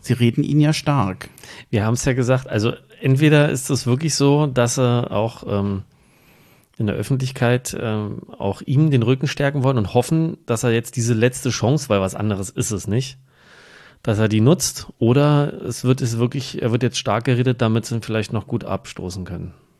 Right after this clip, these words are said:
Speaker 2: Das muss man jetzt auch mal so knallhart
Speaker 1: Ja,
Speaker 2: sagen.
Speaker 1: letzte Chance, er ist sechsundzwanzig, also war bei Hertha die letzte Chance
Speaker 2: Ja,
Speaker 1: wahrscheinlich, ja.
Speaker 2: genau, bei Hertha die letzte Chance.
Speaker 1: Mhm.
Speaker 2: Ja, nee, also das meine ich damit. Entweder,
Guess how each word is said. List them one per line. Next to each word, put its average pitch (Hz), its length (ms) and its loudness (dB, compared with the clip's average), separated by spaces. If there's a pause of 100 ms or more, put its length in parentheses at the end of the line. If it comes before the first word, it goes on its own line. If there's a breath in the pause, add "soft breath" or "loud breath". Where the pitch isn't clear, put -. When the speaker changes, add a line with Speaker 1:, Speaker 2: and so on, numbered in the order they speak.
(180)
Speaker 2:
Das - 180 -10
muss 95 180 -4
man 104 80 0
jetzt 95 160 -4
auch - 80 -2
mal 98 140 -2
so 90 100 -8
knallhart 95 400 -6
Speaker 1:
Ja, 98 120 -2
Speaker 2:
sagen. 87 180 -6
Speaker 1:
letzte 113 240 -2
Chance, 113 240 2
er 104 60 0
ist 104 100 -6
sechsundzwanzig, 101 760 -2
also 113 140 0
war 113 140 4
bei 110 180 0
Hertha 95 300 -2
die 87 100 -2
letzte 87 320 -8
Chance - 340 -6
Speaker 2:
Ja, 131 160 6
Speaker 1:
wahrscheinlich, 85 360 -2
ja. 131 80 -10
Speaker 2:
genau, 131 260 4
bei 117 120 6
Hertha 123 200 4
die 98 80 2
letzte 92 180 -2
Chance. 101 160 0
Speaker 1:
Mhm. 107 60 4
Speaker 2:
Ja, 139 140 4
nee, 151 160 0
also 107 180 0
das 113 140 -2
meine 120 180 2
ich 127 80 -2
damit. 98 220 0
Entweder, 131 400 2